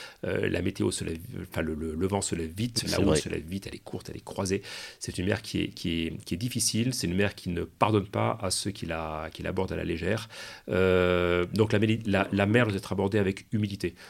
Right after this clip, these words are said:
Speaker 1: Euh, qu'on en profite, et, enfin, c'est, c'est, c'est, voilà, c'est un lieu de, de, de, c'est un lieu de loisir, c'est un lieu de, mais pour autant, c'est un lieu qu'il faut aborder comme la montagne, hein, avec humilité, euh, parce que malheureusement, euh, la légèreté parfois, euh,
Speaker 2: Tue.
Speaker 1: tue.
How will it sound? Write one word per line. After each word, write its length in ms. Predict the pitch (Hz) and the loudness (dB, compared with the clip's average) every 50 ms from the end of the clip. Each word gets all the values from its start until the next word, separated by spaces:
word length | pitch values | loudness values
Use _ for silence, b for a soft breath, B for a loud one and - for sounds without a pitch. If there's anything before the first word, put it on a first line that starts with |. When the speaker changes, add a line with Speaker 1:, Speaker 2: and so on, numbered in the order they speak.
| b b b - 98 | b b b -6 -4
Speaker 1:
Euh, 880 | 87 87 87 87 87 85 85 82 85 82 82 85 - 50 50 - - - - - - - - | -2 0 0 0 0 0 -2 -2 -2 -4 -4 -4 -4 -4 -4 -6 -6 -8 -10 -10 -12 -12 -4
qu'on 160 | - - 117 | 0 2 2
en 60 | 113 110 | 4 2
profite, 360 | - 107 101 - 117 110 - | 0 -2 -4 -4 -4 -4 -4
et, 80 | 101 - - | -6 -8 -8
enfin, 140 | - - 92 | -8 -4 -2
c'est, 220 | 82 - - - - | -2 -2 -2 -2 -2
c'est, 260 | - - 85 80 78 | -2 -2 -2 -2 -2
c'est, 400 | - - - 78 78 78 82 85 | -2 -4 -4 -4 -6 -6 -6 -2
voilà, 220 | - 107 110 90 | 0 0 0 0
c'est 240 | - - - - 82 | -2 -4 -6 -6 -8
un 40 | 80 | -4
lieu 180 | 82 92 101 | -2 -2 0
de, 160 | 85 87 85 82 | 0 0 -2 -4
de, 180 | - 82 80 | -4 -6 -8
de, 260 | - 82 78 78 - b b b b b b b | -8 -8 -10 -10 -12 b b b b b b b
c'est 240 | - - - - 80 | -10 -10 -8 -8 -10
un 40 | |
lieu 120 | 78 80 78 | -10 -8 -4
de 60 | 85 | 0
loisir, 500 | 95 101 104 98 101 113 117 120 123 113 | 2 2 4 4 4 4 6 6 4 4
c'est 160 | - - - | 2 -2 -4
un 60 | 87 | -2
lieu 120 | 85 95 98 | -2 0 0
de, 140 | 92 90 - - - | 0 0 0 0 0
mais 80 | 95 | 0
pour 200 | - - 127 117 | 0 2 2 4
autant, 260 | 113 110 110 117 117 | 4 4 4 2 -2
c'est 160 | 113 - 101 92 | -2 -2 -4 -2
un 60 | 92 | -2
lieu 100 | 98 104 | -2 -2
qu'il 140 | - - - | -4 -4 -2
faut 80 | 90 | -2
aborder 300 | 90 85 85 87 87 101 | 0 0 0 0 -2 -2
comme 120 | - 107 98 | -2 0 0
la 60 | 92 | 0
montagne, 400 | 92 92 - 120 113 90 85 82 | -2 -2 -2 -2 -2 -2 -4 -6
hein, 20 | - _ - | -10 _ -6
avec 280 | - 90 90 98 95 - - - | -4 -2 -2 -2 -2 -4 -6 -4
humilité, 400 | 101 98 90 90 90 - 98 - b b b b b b b b 104 | -4 -4 -4 -2 -2 -2 -2 -2 b b b b b b b b -4
euh, 200 | 95 92 92 95 - | -4 -2 -2 -4 -4
parce 140 | - - | -6 -6
que 100 | - - | -2 0
malheureusement, 720 | 98 101 101 101 92 90 92 87 90 104 107 107 113 117 - 92 | 2 4 4 4 4 4 2 0 0 2 2 4 2 2 0 0
euh, 80 | 90 | -2
la 240 | 85 85 82 85 85 | 0 0 -2 0 0
légèreté 680 | 87 95 98 - 98 - - - - 104 104 107 107 - - _ _ _ _ | 0 0 0 0 -2 -4 -4 -4 -2 -2 0 -2 -2 -6 -12 _ _ _ _
parfois, 480 | - - - - - 98 95 - - - - - | -4 -4 -2 -2 -2 0 0 0 -2 -6 -8 -6
euh, 280 | 92 90 87 87 87 85 | -4 -4 -2 -4 -2 0
Speaker 2:
Tue. 160 | - - - 80 - - - - - | 0 0 0 0 -2 -4 -8 -10 -10
Speaker 1:
tue. 220 | - - - | -12 -14 -14